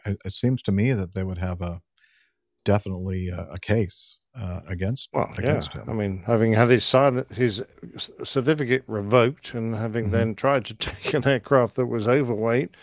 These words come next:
Speaker 2: with the wrong, uh, trim setting, uh, et cetera, et cetera.
Speaker 1: I'm wondering if the owner of
Speaker 2: Um,
Speaker 1: the aircraft could somehow go after the crew as well.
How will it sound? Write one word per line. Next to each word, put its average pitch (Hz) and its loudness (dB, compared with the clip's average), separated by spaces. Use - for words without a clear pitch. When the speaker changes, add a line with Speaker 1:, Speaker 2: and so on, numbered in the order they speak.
Speaker 2:
with 123 -6
the 113 -4
wrong, 127 2
uh, 113 0
trim 131 2
setting, 135 2
uh, 98 -4
et 120 -4
cetera, - -10
et 104 -8
cetera. - -8
Speaker 1:
I'm 107 0
wondering 117 2
if 98 0
the 101 0
owner 113 2
of 95 -4
Speaker 2:
Um, 87 -4
Speaker 1:
the 87 -6
aircraft 90 -6
could 87 -4
somehow 90 -4
go 87 -4
after 87 -6
the 98 -6
crew 90 -2
as 90 -4
well. 95 -2